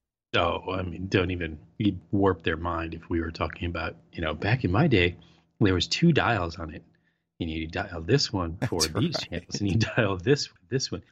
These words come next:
Speaker 1: But you had to, like, mess with it a little bit. It was
Speaker 2: Two
Speaker 1: almost
Speaker 2: through
Speaker 1: like
Speaker 2: thirteen for the main channels, right? And then
Speaker 1: Yeah.
Speaker 2: Yeah. Yep.
Speaker 1: And then, and then you had to go to that, and then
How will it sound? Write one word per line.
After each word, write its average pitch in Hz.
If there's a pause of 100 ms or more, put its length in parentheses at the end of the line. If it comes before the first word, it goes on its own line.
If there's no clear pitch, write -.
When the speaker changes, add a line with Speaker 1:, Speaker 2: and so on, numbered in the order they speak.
(100)
Speaker 1:
But 113
you 107
had 127
to, 123
like, 98 (320)
mess 107
with 160
it 120
a -
little 92
bit. 87
It 104
was 95
Speaker 2:
Two 113
Speaker 1:
almost 120
Speaker 2:
through 117
Speaker 1:
like 110
Speaker 2:
thirteen 107
for -
the 95
main 90
channels, 85
right? 85
And 87
then 80
Speaker 1:
Yeah. 80 (220)
Speaker 2:
Yeah. 87 (480)
Yep. 98
Speaker 1:
And 104
then, 92
and 101
then 92
you 90
had 87
to 90
go 87
to 87
that, 95
and 101
then 98